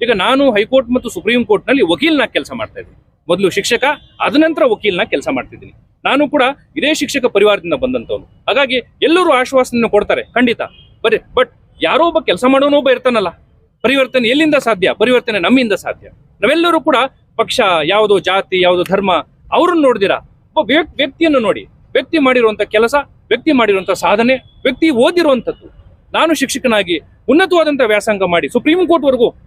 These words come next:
ಹೋಗಿ ಅಲ್ಲೂ, ಅಲ್ಲೂ ನನ್ನ ವ್ಯಾ-, ವಾದ ಮಂಡನೆಯನ್ನು ಮಾಡಿ ಎಲ್ಲರಿಗೂ, ಅನೇಕರಿಗೆ, ಬಡವರಿಗೆ, ಶೋಷಿತ ವರ್ಗದವರಿಗೆ, ಮಹಿಳೆಯರಿಗೆ ನ್ಯಾಯವನ್ನು ಕೊಡಿಸಿದ್ದೀನಿ. ಹಾಗಾಗಿ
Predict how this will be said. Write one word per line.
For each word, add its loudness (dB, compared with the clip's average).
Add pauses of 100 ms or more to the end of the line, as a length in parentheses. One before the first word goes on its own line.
(140)
ಹೋಗಿ 0
ಅಲ್ಲೂ, 2
ಅಲ್ಲೂ 2 (180)
ನನ್ನ 0
ವ್ಯಾ-, -2
ವಾದ 2
ಮಂಡನೆಯನ್ನು 0
ಮಾಡಿ 0 (340)
ಎಲ್ಲರಿಗೂ, 2
ಅನೇಕರಿಗೆ, 0
ಬಡವರಿಗೆ, 0
ಶೋಷಿತ -2
ವರ್ಗದವರಿಗೆ, 2
ಮಹಿಳೆಯರಿಗೆ 0
ನ್ಯಾಯವನ್ನು -2
ಕೊಡಿಸಿದ್ದೀನಿ. -8
ಹಾಗಾಗಿ -2